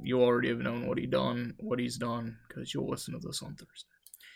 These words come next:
And, uh, James Harden's back with Philly. He won't play in the opener. He's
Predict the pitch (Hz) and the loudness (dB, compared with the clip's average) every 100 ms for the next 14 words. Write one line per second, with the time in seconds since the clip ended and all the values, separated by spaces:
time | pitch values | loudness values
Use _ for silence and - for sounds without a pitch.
0 | - - 135 143 143 139 139 160 170 175 | -20 -4 2 6 10 10 10 10 10 10
1 | 165 147 147 - 135 254 262 247 214 202 | 10 10 6 6 8 12 12 12 10 4
2 | 196 185 170 160 156 151 147 143 135 - | 4 4 6 6 6 2 2 2 0 -6
3 | _ - - _ - 123 131 | _ -20 -20 _ -4 0 -2